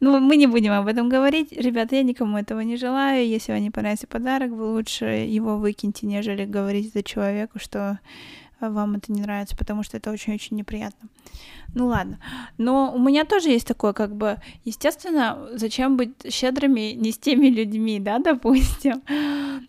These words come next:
И, например, там, кому-то вот так вот просто разбрасываться деньгами тоже нет смысла. Есть, как бы, рациональная трата. То же самое. Но когда ты хочешь причинять якобы добро или там дарить подарок, э, то зачем его дарить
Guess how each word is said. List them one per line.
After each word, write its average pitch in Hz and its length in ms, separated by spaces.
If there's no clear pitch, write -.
И, 226 640
например, 220 640
там, 196 400
кому-то 220 480
вот 208 120
так 220 140
вот 208 100
просто - 240
разбрасываться 220 640
деньгами 220 500
тоже 240 340
нет 190 220
смысла. 202 420
Есть, 247 380
как 226 160
бы, 220 120
рациональная 240 720
трата. 202 480
То 233 120
же 233 100
самое. 214 480
Но 233 100
когда 262 220
ты 277 80
хочешь 262 300
причинять 233 560
якобы 220 480
добро 214 600
или 214 360
там 202 300
дарить 202 280
подарок, 226 640
э, 202 460
то 196 200
зачем 240 340
его 208 160
дарить 202 500